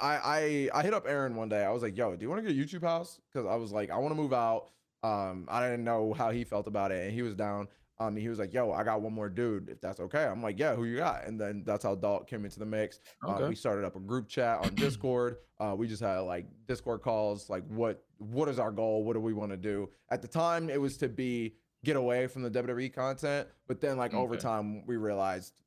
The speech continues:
Speaker 1: "Let's just make the W W E
Speaker 2: Let's just make
Speaker 1: content."
Speaker 2: <laughs> you,
Speaker 1: <laughs>
Speaker 2: you tried and you be like, <sighs>
Speaker 1: Yeah.
Speaker 2: 'cause if you don't know, I wasn't always W W E content. I was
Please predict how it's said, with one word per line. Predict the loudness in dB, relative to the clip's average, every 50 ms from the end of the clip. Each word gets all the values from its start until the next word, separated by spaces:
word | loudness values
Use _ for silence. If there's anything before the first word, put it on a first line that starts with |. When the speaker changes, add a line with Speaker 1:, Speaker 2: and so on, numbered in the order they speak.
| _ _
Speaker 1:
"Let's | -6 -6 -6
just | -8 -10 -10
make | -10 -10 -10
the | -8
W | -8 -8 -6 -6 -6
W | -6 -6 -4
E | -2 0
Speaker 2:
Let's | 2 2 4 4
just | 4 4
make | 6 4 4 6
Speaker 1:
content." | 8 12 12
Speaker 2:
<laughs> | 12 12
you, | 12 8 8 6 2 2 2 6
Speaker 1:
<laughs> | 8 8 8 8 10
Speaker 2:
you | 10 10 10
tried | 12 12 12 12 12 12 12 12 12
and | 12 12
you | 10 8
be | 10 10
like, | 10 12 10 10 10 6 4 0 -4 _ _ _ _ _ _ -6
<sighs> | -2 0
Speaker 1:
Yeah. | 2 2 4 4 4 8
Speaker 2:
'cause | 10 10 10 10 8 8 8
if | 8 8 10
you | 10 10 10
don't | 10 10 10 8 6
know, | 8 10 10 10 10 8 6 2 -2 0 _
I | 8 8 8
wasn't | 10 8 6 4 4 6
always | 8 8 8 8 6 4 4
W | 2 2 2 4 2
W | 0 0 -4
E | -4
content. | -4 -4 -4 -4 -4 -4 -4 0
I | 2 2
was | 2 2 0 -2 -4 -6